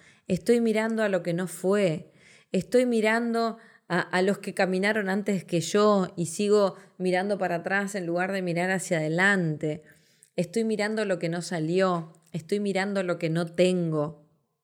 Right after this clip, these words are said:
Te invito a que observes hacia dónde estás mirando en tu vida, porque ahí donde estás mirando es donde estás creando tu futuro. Entonces, te invito a que mires para atrás, si querés, un poquito,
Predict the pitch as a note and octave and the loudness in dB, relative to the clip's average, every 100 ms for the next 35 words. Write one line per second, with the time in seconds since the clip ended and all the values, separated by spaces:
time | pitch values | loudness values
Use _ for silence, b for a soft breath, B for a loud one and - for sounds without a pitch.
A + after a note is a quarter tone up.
0 | _ _ _ _ _ E3+ F3 F#3 F#3 G#3 | _ _ _ _ _ -2 0 0 0 0
1 | G#3 F#3+ E3+ - F#3+ F#3+ F3+ E3 - E3 | 0 0 -2 0 0 0 -2 -4 -2 0
2 | E3 F3+ F#3+ F#3 - F#3+ F3+ F#3+ E3+ F3+ | 2 0 0 -2 -2 -4 -2 0 0 2
3 | F#3+ F#3 F3 E3+ E3 E3 D#3+ D#3 B B | 2 0 0 0 2 2 0 -2 B B
4 | B B B F3 E3 F3 E3+ B3 F4+ D4 | B B B -2 2 2 4 4 2 0
5 | G3+ A#3+ B3+ A#3+ B3 C4 G3 F3+ G3 G#3+ | -2 -2 -2 0 0 0 0 0 -2 -4
6 | - F3+ F#3+ E3+ E3 G3 G3 F#3+ E3+ F3 | -4 -2 0 -2 0 -4 -2 -2 0 0
7 | F3+ F3+ D3 - D3 D3+ C3+ C3+ D#3 _ | -2 -2 -6 -8 -8 -6 -6 -6 -12 _
8 | _ _ _ - E3+ E3 F3 E3+ F3 E3 | _ _ _ -6 -2 2 2 2 2 2
9 | D#3+ - B B B B B F3+ F3+ F#3+ | 0 -6 B B B B B 2 2 2
10 | A3+ F#3 F3 F#3 G3+ G3+ G3 E3+ D#3+ F3 | 2 2 2 2 0 0 0 0 0 0
11 | F3+ G#3 G#3+ - - E3 E3 F3 G3 - | 2 0 -2 -6 -8 -2 2 4 2 0
12 | G3 F3+ E3+ F#3+ G3 A#3+ A#3+ G3+ | -2 0 2 0 0 0 2 0